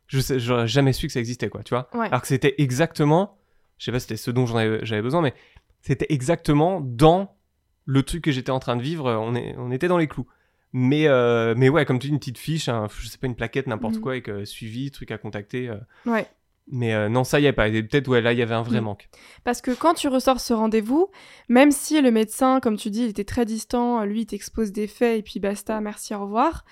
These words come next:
Speaker 2: Est-ce que quand même, tu repars co-, avec une petite dose d'espoir en te disant, bon, là, on est en-, a priori, on est entre de bonnes mains,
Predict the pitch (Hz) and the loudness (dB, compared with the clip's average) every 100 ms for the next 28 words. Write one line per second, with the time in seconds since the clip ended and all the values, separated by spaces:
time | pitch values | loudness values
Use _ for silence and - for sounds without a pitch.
0 | - - - 233 - 339 285 294 285 233 | -20 -4 0 0 0 2 4 4 2 -2
1 | 220 233 294 - 233 - 214 220 233 226 | 0 0 0 0 -4 -2 -2 -2 -2 -2
2 | 254 220 262 240 226 - 294 285 233 208 | -4 -2 -2 0 -4 -2 -2 0 -2 -4
3 | 220 233 262 262 214 233 247 262 226 214 | -2 0 -2 -2 -2 0 2 2 0 -2
4 | 214 - 233 - 247 254 247 214 208 214 | -4 0 0 2 2 4 2 0 -2 -2
5 | 214 202 240 240 269 | 2 4 6 6 4